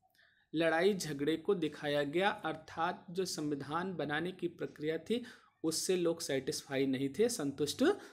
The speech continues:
नहीं थे। जैसे अब इसी को कह दिया गया,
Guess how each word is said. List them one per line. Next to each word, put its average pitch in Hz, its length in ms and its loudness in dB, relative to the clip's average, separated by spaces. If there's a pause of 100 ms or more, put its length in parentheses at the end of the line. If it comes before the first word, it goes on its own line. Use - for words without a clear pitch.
(240)
नहीं 147 380 2
थे। 110 200 -10 (640)
जैसे 165 340 4 (240)
अब 165 140 0
इसी 165 240 2
को 190 120 -2
कह 175 160 2
दिया 175 200 4
गया, 180 220 0